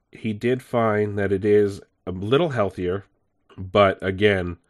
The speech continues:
we, he wants to look into it more, see if it's really as addictive. But hey, if you're playing four hours of Animal Crossing and it makes you happier, then hey, why not? Keep playing it, right?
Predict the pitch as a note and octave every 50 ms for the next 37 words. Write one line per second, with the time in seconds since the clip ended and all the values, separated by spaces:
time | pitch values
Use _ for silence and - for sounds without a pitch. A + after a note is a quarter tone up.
0 | _ _ _ _ _ _ _ _ _ _ _ _ - F#2 F#2 E2+ G2 G#2 G#2 G2+
1 | G2+ G2+ F#2 - - _ - F#2+ A#2+ A#2+ A#2+ B2 A#2+ A#2 A2+ - - A#2+ A#2 A2+
2 | - A#2 A2 A2 A2+ A2 G#2 G2 G#2+ G#2+ G#2+ G#2+ G#2+ G#2+ G#2 F#2+ - - A#2 A2
3 | G#2 - A2 G2+ - G2 G2 G#2 G#2 G#2 G2+ G2+ G2 F#2+ G2+ F2+ F#2+ - - F#2
4 | F#2 E2+ - G2+ G#2+ - - - G2+ F#2 F#2 F#2 - - G2+ G2 - A2+ A2 A#2
5 | G#2 F#2 F2 - - G#2 - - C#3 C3+ C3 B2+ A#2 - - C#3+ C#3 C#3 C3+ B2+
6 | B2+ B2 A2 A2 G2+ A2 A#2+ B2+ C3 A#2+ A2+ - - A2 G#2+ G#2 G2+ - A2 G#2
7 | G#2 G2 F2+ F#2+ A2+ A2 - - F#2 G2+ G#2+ A2+ G#2+ - F#2+ F2 E2+ E2 E2 -
8 | _ _ _ _ _ _ F#2+ F#2+ F2+ G2 A2+ A2+ G#2+ F#2 F#2 G2+ G#2 G#2 G2+ G#2+
9 | G#2+ G2+ F2 - - _ _ _ - A2+ A#2+ B2 - - A#2 A2 G#2+ G#2 G2 E2+
10 | D#2+ - - F2 F2 F2 F#2+ -